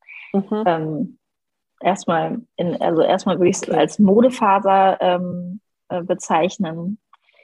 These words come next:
Speaker 2: Genau. Und, ähm, je nachdem, wie man Fasermischung noch weiter entwickelt,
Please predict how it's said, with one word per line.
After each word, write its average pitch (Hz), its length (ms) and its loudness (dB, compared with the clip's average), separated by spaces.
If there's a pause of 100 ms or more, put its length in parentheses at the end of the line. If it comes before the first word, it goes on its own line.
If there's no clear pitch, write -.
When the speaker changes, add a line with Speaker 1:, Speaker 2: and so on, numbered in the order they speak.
(360)
Speaker 2:
Genau. - 400 0 (180)
Und, 165 520 -8
ähm, 170 580 -4
je 185 100 2
nachdem, 185 680 2
wie 190 100 -2
man 175 680 -2 (300)
Fasermischung 185 680 2
noch 160 180 -6
weiter 190 580 0 (200)
entwickelt, 196 760 2